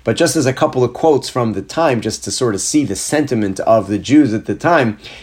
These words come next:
in, um, in, uh, January, this is in nineteen, uh, early nineteen thirties, uh, the steering committee of the Central Jewish German Organization wrote that as a matter of course,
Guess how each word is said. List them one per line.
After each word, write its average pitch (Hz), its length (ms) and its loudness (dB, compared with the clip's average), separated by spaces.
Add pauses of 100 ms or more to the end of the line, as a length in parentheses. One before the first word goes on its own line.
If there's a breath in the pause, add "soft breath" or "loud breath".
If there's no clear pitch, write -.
in, 113 240 0
um, 107 800 2 (1400 loud breath)
in, 123 260 4
uh, 113 140 6
January, 147 540 6
this 135 240 0
is 123 180 2
in 120 340 0
nineteen, 131 760 0
uh, 107 480 -2
early 139 240 4
nineteen 131 440 0
thirties, 135 680 2 (260 soft breath)
uh, 113 180 2
the 104 120 -2
steering 180 580 2
committee 120 400 0
of 98 80 0
the 98 100 -4
Central 139 360 0
Jewish 131 320 0
German 131 240 2
Organization 123 580 2
wrote 135 220 4
that 117 80 2
as 113 100 -2
a 113 60 0
matter 156 420 2
of 135 180 0
course, - 600 0